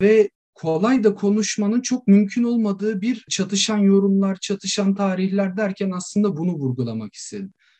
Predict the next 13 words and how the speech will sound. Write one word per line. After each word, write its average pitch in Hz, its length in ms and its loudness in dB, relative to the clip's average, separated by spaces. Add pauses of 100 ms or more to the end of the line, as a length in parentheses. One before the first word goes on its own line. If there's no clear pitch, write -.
(380)
Bunlar, 220 540 2
e, 190 240 2
süreç 220 420 -2
içerisinde 160 840 -4 (420)
kimi 240 460 6
şeyler 135 680 -4 (260)
unutulurken 214 800 0 (300)
kimi 254 220 4
şeyler 202 480 2
de 247 60 -2
hatırlanıyor. 160 720 -6 (440)
Yani 143 240 -4
burada 233 460 -2